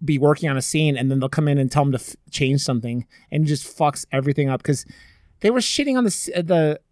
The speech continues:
uh, V F X stuff, and, like, this Phase Four has had more problems with V F X, but it's also because they've done, like,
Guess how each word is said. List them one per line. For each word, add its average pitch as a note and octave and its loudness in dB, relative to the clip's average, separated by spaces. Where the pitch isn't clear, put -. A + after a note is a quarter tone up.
uh, D#3 0
V D3 2
F E3+ 2
X G3+ 4
stuff, - -2
and, D3 0
like, C#3+ -2
this F3+ 2
Phase G#3 2
Four F3+ 4
has C#3 2
had C#3+ 0
more D3 2
problems D#3 2
with C3 -4
V C#3 2
F C#3 -6
X, D3 -2
but C#3 -6
it's C#3+ -4
also G3 4
because D#3 0
they've C#3+ 0
done, D3 4
like, B2 -4